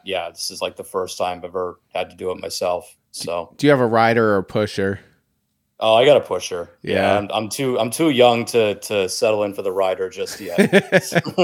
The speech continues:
Speaker 1: it's, uh,
Speaker 2: I
Speaker 1: as much as I want to.
Speaker 2: I have a pusher, and we, we own, uh, just over a half acre. And it's, like, so borderline. It's like, I kinda want a rider.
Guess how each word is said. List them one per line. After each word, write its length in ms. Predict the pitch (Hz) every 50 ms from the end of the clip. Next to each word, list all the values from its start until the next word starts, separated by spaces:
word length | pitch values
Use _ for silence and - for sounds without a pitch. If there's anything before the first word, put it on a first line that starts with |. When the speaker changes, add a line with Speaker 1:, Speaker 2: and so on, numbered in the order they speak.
| 170 -
Speaker 1:
it's, 240 | 175 - 269 277 -
uh, 240 | 170 120 120 123 113 - - - - - - 240 214 - - -
Speaker 2:
I 200 | - 147 165 180
Speaker 1:
as 100 | 165 -
much 180 | 156 165 165 175
as 140 | 170 135 151
I 120 | 139 123
want 320 | 110 110 113 107 104 98
to. 260 | - 110 95 87 82 - _ _ _ - -
Speaker 2:
I 200 | 151 156 175 190
have 220 | 220 220 208 190
a 120 | 202 185 151
pusher, 640 | 135 196 190 185 175 - - 160 143 139 139 135
and 400 | 117 113 135 135 135 131 135 135
we, 320 | 135 143 143 147 143 123 - - _ _ _ -
we 360 | 76 107 139 147 147 147 143
own, 380 | 147 143 143 143 143 143 135
uh, 280 | 135 127 127 123 123 123
just 380 | 110 104 110 - 151 143 - -
over 320 | 147 143 143 127 135 127
a 120 | 120 120
half 340 | 123 135 131 123 120 113 -
acre. 560 | 123 117 117 113 - 113 107 104 104 98 - _ _ _ _ _ _ _ _ _ _
And 160 | - 120 139 139
it's, 200 | 139 135 - -
like, 180 | 143 135 120
so 260 | - - - 160 156
borderline. 680 | 139 123 131 131 131 127 123 113 113 104 104 101 98 101
It's 260 | 104 - 123 127 -
like, 180 | 143 127 - -
I 140 | - 123 127
kinda 400 | - - - 160 160 160 156 147
want 220 | 135 131 127 123
a 20 |
rider. 540 | 113 107 107 113 110 104 98 95 92 90 -